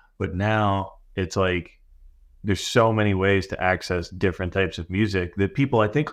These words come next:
always liked. They were just never exposed to. And so now a lot of these bands that have been around for a long time, th-, they're having late success because people are discovering their shit and being like, "Wow, they're awesome." And, like, no kidding, they've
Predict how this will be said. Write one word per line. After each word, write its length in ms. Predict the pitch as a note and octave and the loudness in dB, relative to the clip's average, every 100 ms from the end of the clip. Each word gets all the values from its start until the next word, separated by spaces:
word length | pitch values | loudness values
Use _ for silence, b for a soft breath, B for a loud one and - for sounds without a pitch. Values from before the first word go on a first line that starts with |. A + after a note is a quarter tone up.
| - | 0
always 460 | A2+ A#2 G#2+ E2+ | 2 2 0 -2
liked. 420 | E2+ G2 C3+ - A2+ | 0 0 0 -2 2
They 100 | G#2 | 2
were 120 | G2 | 2
just 180 | G2 G#2 | 0 2
never 300 | G2+ F#2+ E2+ | 0 0 -4
exposed 580 | - - G#2+ G#2 F#2 - | -6 0 2 2 0 -10
to. 160 | - - - _ - - _ - | -10 -12 -20 _ -20 -20 _ -6
And 100 | G2+ | -2
so 100 | A2 | 0
now 300 | G#2 A2+ G#2+ | 2 4 4
a 40 | G2+ | 4
lot 160 | G#2+ | 2
of 40 | G#2 | 2
these 200 | F#2 - | -2 0
bands 260 | A2+ A2+ | 2 2
that 80 | F#2+ | -2
have 80 | F#2 | -2
been 100 | F#2+ | 0
around 280 | F#2 C3+ C3 | 2 2 2
for 80 | |
a 40 | G#2 | 0
long 200 | G2+ G2 | 0 0
time, 240 | G2+ G2+ | 0 -2
th-, 120 | G2 G#2 - | -4 -8 -6
they're 120 | G2+ | -2
having 300 | G2+ G#2+ F#2+ | 0 0 0
late 260 | F2+ A2+ A2 | 0 0 -2
success 600 | - - - B2 G2+ - - | -10 -8 2 4 4 0 -6
because 600 | G2 - G#2+ A2 F#2+ - | -6 0 2 2 0 -4
people 260 | G2+ G2 | -4 0
are 60 | G2+ | 0
discovering 460 | F2+ - G2+ G2 F2 | 0 -2 -2 0 -2
their 100 | E2 | -4
shit 200 | A#2+ G2+ | -4 -4
and 60 | |
being 120 | G#2 | -6
like, 120 | F2 G#2 | -6 2
"Wow, 280 | C#3+ F2 F2+ | 2 2 -2
they're 180 | G2 | 0
awesome." 340 | A#2+ D3 F#2 F2 | 2 0 -2 -6
And, 100 | F2+ | -4
like, 200 | F2+ - | -6 -4
no 200 | F#2 G2+ | -2 -2
kidding, 340 | - B2+ A2 | 0 0 2
they've 180 | G2+ | 0